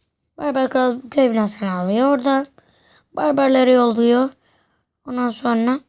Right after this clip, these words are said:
bütün köyü almış oluyor. On okçusu artıyor bile arkadaşın.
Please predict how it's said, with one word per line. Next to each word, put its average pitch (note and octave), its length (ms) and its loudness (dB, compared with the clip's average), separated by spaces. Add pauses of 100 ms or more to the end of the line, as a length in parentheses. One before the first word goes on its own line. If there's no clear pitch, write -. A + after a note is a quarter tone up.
(480)
bütün C4 400 -4
köyü A#3+ 300 0
almış A3+ 440 -2
oluyor. G3+ 420 -2
On B3 100 2
okçusu A3+ 420 -2
artıyor A3 480 0
bile G3 120 0
arkadaşın. F#3 720 -4